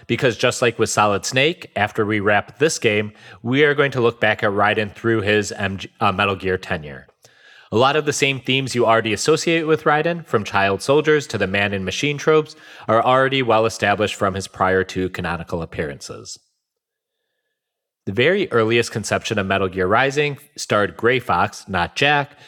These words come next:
but Kojima deferred to his staff who wanted to do a Raiden game instead. To that end, Kojima said that if this game were about Gray Fox, he probably would have directed it and been more hands-on overall during production.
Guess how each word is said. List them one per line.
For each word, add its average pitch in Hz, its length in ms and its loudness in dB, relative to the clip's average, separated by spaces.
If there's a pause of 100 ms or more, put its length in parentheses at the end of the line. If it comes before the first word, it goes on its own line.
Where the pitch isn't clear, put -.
(100)
but - 120 0
Kojima 127 460 0
deferred 104 360 0
to 110 100 -2
his 104 120 2
staff 98 320 0
who 104 80 -6
wanted 98 300 0
to 101 80 -6
do 98 160 0
a 92 100 0
Raiden 110 380 0
game 92 240 -4
instead. 92 520 -4 (600)
To 110 100 -4
that 98 260 0
end, 160 360 0 (260)
Kojima 117 400 2
said 113 220 0
that 110 160 2
if 107 100 -2
this 101 220 -2
game 110 240 0
were 104 120 2
about 95 300 0
Gray 123 200 2
Fox, 95 440 0 (220)
he 107 100 -4
probably 120 460 0
would 120 160 4
have 104 100 0
directed 101 460 0
it 104 180 0 (180)
and 101 140 -4
been 95 140 -2
more 98 260 0
hands-on 95 600 0
overall 98 480 0
during 82 260 -8
production. 80 640 -6